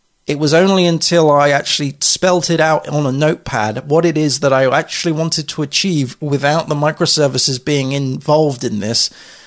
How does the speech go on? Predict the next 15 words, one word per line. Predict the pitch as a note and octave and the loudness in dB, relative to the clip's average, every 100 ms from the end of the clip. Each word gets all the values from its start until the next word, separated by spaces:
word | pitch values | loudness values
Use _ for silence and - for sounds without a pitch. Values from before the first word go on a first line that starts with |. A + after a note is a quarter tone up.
| _ - | _ -4
I | C#3+ | -2
thought, | C#3+ D#3 C#3+ - | 0 2 2 2
"Hang | - E3+ | -2 0
on | D3 | 0
a | |
minute." | C#3 B2 A#2+ - | 0 0 -4 -6
<laughs> | - - - - - _ _ _ _ _ _ | -8 -8 -14 -20 -20 _ _ _ _ _ _
I | - G#3 | -4 -2
could | D#4 | -2
just | D#4+ A#3+ | -4 -2
build | F3+ D#3+ C#3+ | 0 2 2
it | C#3+ | 0
without | C3+ B2+ B2+ | -2 0 -2
a | A#2 | -2
microservice | A2+ A#2 - A2+ G2+ G2+ | -6 -6 -4 -4 -4 -4